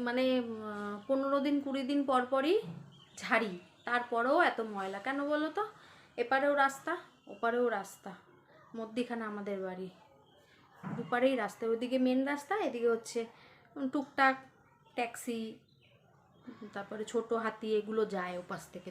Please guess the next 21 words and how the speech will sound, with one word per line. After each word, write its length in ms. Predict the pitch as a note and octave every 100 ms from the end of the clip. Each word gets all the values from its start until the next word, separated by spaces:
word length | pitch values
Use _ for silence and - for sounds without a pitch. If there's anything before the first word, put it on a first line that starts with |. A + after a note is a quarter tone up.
| F3+
ছোট 120 | A#3+ G#3+ G3
রাস্তাটা 360 | - G3 F#3+ -
থেকে। 200 | E3 F#3+ - - - - - -
আর 80 | F#3 G3
ওরা 140 | A3 A3+ A3+ A3+
ওপাশের 340 | G#3+ A#3+ D4 C#4+ B3
বড় 140 | B3 C#4
রাস্তা 220 | C#4+ - D#4+
থেকে 160 | E4+ G4 G4
তো, 80 | A#4+ A#4 - - - _ _ -
উম, 240 | - A3+ G#3+ G3
বাস, 340 | A3 A#3+ D4+ - B3
লরি 320 | A3+ A3 B3+ D4 E4 -
সব 140 | B3 A#3+ A3
চলছে, 300 | F#3+ F#3+ F#3+ - - - - - - - - - -
থেকে 160 | A#3+ A3+
থেকেই 260 | A#3 C4 B3
যাচ্ছে। 360 | F#3+ - - F#3 D#3+ - - - - - - - - - - - - -
হুম, 220 | D4 F#4 C4 - A3+
এই 80 | B3+
সব 140 | B3+